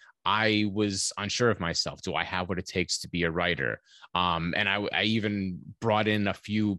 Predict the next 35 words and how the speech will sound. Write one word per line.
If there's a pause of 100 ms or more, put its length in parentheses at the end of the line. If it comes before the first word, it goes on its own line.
professional
writer
friends
to
be,
like,
my
editor
for
my
chapter. (400)
Um,
and (220)
that (580)
helped
me,
like,
just
writing
just
one
chapter (540)
was
like,
"Oh,
I'm
gonna
get
my
feet
wet.
Okay,
this
was
an